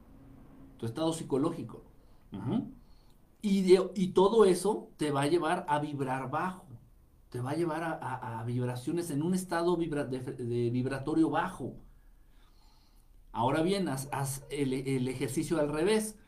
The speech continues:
En vez de un, de un, de una idea o un pensamiento negativo,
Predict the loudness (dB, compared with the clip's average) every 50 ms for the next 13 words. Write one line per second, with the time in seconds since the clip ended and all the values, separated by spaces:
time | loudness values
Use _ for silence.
0 | -20 -20 -20 _ _ -4 -2 0 4 4 4 4 4 0 -2 -2 -2 2 2 2
1 | 4 4 4 4 2 2 0 2 2 2 4 4 4 4 4 4 2 2 0 0
2 | -2 -2 -2 -2 0 0 -2 -2 -2 -2 -2 -2 -2 -2 -2 -2 -2 -2 -4 -4
3 | -2 -2 0 0 0 -2 -6 -10